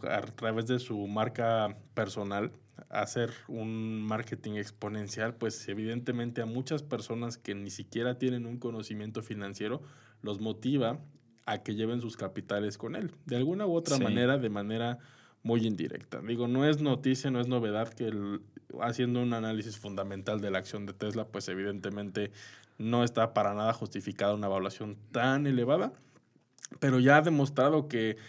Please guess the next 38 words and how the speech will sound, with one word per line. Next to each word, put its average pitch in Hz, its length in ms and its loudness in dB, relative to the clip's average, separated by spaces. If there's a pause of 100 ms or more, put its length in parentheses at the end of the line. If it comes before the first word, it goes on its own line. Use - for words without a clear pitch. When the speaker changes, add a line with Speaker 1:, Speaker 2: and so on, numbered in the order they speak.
(240)
Speaker 1:
esta 131 200 2
acción 139 420 4
lleva, 123 920 4
eh, 104 760 0 (300)
resistencias 120 600 0
y 123 40 -4
soportes 123 640 0
que 101 460 0
la 107 120 2
ha 117 40 2
mantenido, 120 600 0
no 110 100 -2
ha 117 80 -4
tenido 120 300 2
un 127 100 2
colapso 107 460 -2
la 101 80 0
acción, 107 460 -6 (500)
eh, 85 480 -2
de 87 120 -4
manera 110 520 0
drástica. 98 540 -2
Me 101 100 -2
parece 117 360 0
que 120 100 -4
los 104 140 -2
niveles 113 340 0
más 120 160 -2
bajos 117 380 -2
en 98 100 -4
seis 107 180 -2
meses 113 280 -6
fueron 110 320 -4
rondando 107 360 -4
los 107 140 -4
setecientos 101 540 -10
dólares. 123 400 -8
Speaker 2:
Sí. - 260 0